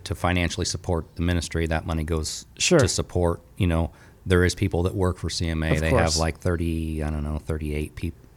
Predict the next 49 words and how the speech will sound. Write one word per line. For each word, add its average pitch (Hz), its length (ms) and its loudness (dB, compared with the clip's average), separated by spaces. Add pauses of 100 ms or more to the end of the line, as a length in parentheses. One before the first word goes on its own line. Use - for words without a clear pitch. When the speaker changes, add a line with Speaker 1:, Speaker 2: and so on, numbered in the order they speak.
(180)
Speaker 1:
people 78 240 -2
that 76 140 -4
work 87 240 2
for - 140 -4
Speaker 2:
Yeah. 151 140 6
Speaker 1:
them. 71 140 -2 (340)
They 80 60 2
have 80 100 2
a - 40 -2
C 85 340 0
E 78 40 -2
O 78 120 -2
and 76 100 -2
chair-, 80 280 -2 (160)
chairman 80 320 -2
of 71 80 -4
the 73 60 -8
board 76 240 -2
and 69 100 -6
stuff. - 340 -6
But, - 200 -10
uh, 73 180 -4 (340)
Speaker 2:
This 139 220 6
big 135 320 6
fundraiser. 113 680 2
Speaker 1:
Run 95 200 8
for - 80 0
the 85 80 2
Sun 87 400 2
money 80 280 0
is 78 160 -2
strictly 82 460 0
for 78 380 -2
ministry. 73 520 -6 (220)
Speaker 2:
Incredible. 131 640 0 (120)
Speaker 1:
Yeah. 80 220 4 (200)
Speaker 2:
<laughs> - 200 -10
That's - 280 -4
awesome. 110 420 -6 (160)
Speaker 1:
It's 101 180 4
exciting. 85 480 4
Yeah. 85 160 2
You 92 180 0
know, 87 140 4
when 85 140 4
you, 85 200 4
when 85 160 0
you 78 60 0
see 87 340 2